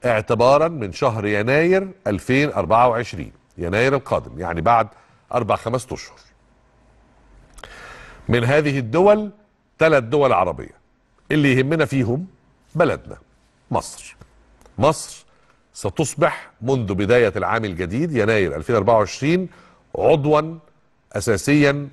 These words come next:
وفاعلا ورسميا في تجمع البريكس. ليه بقى بتقول يا تامر إن هذا الخبر إيجابي وله علاقة بنظرة تفاؤلية على المستقبل وعلى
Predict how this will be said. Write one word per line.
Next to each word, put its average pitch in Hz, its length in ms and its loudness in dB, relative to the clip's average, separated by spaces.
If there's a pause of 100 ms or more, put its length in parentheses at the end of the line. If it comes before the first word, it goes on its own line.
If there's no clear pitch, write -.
(120)
وفاعلا 127 800 0 (100)
ورسميا 127 640 0
في 117 260 -6
تجمع 101 640 -2
البريكس. - 680 -6 (1800)
ليه 160 240 6
بقى 156 200 4
بتقول 147 260 -4
يا 143 80 2
تامر 151 400 0
إن 117 120 -4
هذا 139 240 2
الخبر 151 380 0
إيجابي 139 580 0
وله 117 200 0
علاقة 123 420 2
بنظرة 113 500 0
تفاؤلية 104 640 0
على 101 160 2
المستقبل 113 600 -4
وعلى 113 360 2